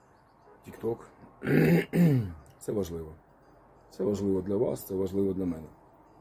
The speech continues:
Отже, дев'ятнадцята година, і ми працюємо. Я розумію, що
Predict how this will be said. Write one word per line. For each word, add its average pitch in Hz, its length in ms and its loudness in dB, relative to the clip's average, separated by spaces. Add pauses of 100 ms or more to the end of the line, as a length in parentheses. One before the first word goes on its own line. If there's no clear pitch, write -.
(2000)
Отже, 127 540 4
дев'ятнадцята 117 540 -2
година, 113 340 0
і 107 60 2
ми 104 120 2
працюємо. 90 600 -2 (540)
Я 98 400 -6 (1400)
розумію, 110 560 0
що 101 540 -2